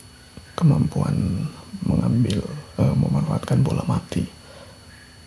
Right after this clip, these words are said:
baik corner maupun free kick, yang biasanya diambil oleh, eh, kalau nggak Luka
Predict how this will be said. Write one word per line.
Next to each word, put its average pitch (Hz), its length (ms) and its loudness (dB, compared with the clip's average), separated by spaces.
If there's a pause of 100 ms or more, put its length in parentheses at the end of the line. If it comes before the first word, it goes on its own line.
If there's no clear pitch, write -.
baik 151 180 2 (220)
corner 160 400 4
maupun 156 320 4
free - 240 -6
kick, - 180 -2 (600)
yang - 160 0
biasanya - 320 0
diambil 143 320 0 (100)
oleh, 156 120 -2 (200)
eh, - 140 -2 (440)
kalau 143 200 2
nggak - 180 -2
Luka 143 240 2